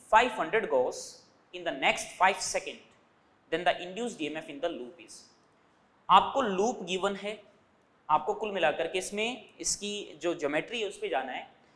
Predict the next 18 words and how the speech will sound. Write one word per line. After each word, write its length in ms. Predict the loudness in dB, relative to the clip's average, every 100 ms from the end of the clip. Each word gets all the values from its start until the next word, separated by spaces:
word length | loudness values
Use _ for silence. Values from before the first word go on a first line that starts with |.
| _ 6
और 180 | 6 6
मैग्नेटिक 500 | 0 0 -2 -4 -6
फील्ड 180 | -4
जो 140 | -4 0
है 140 | 0 -2 -6 -18 _ _ 6
वो 60 | 8
आपको 240 | 8 0
दे 180 | 2 2
रखा 180 | 2 0
है 60 |
कि 100 | -2 -6
linearly 720 | -8 -8 -4 -2 -2 0 -2 -2 -8 -18 -2
वेरी 200 | 2 2
कर 140 | 0 -6
रहा 120 | -8
है 80 | -12
मैग्नेटिक 320 | -16 -20 -20
फील्ड, 180 | -20